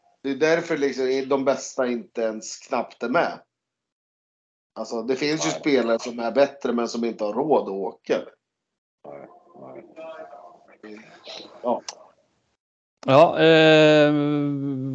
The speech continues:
Speaker 3: hade vi, hade du tagit någon
Speaker 1: Nej, men
Speaker 3: mer?
Speaker 1: alltså det, alltså det här med Norge, alltså det är ju, alltså jag,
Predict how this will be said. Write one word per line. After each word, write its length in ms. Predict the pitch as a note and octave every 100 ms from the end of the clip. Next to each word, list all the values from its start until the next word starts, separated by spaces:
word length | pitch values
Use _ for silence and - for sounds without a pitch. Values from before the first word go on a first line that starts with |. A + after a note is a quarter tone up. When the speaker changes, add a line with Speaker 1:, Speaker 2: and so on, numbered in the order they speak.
| B2+ C3+ B2+
Speaker 3:
hade 220 | C3 D#3+ D#3
vi, 200 | D3+ D3
hade 480 | D3 - - D3+
du 160 | D3 D3+
tagit 240 | D3+ G3
någon 120 | E3+ G3
Speaker 1:
Nej, 100 | A3
men 80 | A3+
Speaker 3:
mer? 60 | A3
Speaker 1:
alltså 180 | A3 A3
det, 300 | G3 G3 F3+
alltså 220 | G3+ G3+ G3
det 80 | G3+
här 320 | F#3+ F3+ F#3
med 120 | F#3+
Norge, 480 | G#3 G3 D#3+ D3 C3
alltså 200 | C3+ D3+
det 100 | D#3
är 160 | D#3+
ju, 380 | F3 F3 D#3+ C3 _ _ _ _ _ _ - -
alltså 220 | D3+ D#3+
jag, 140 | D3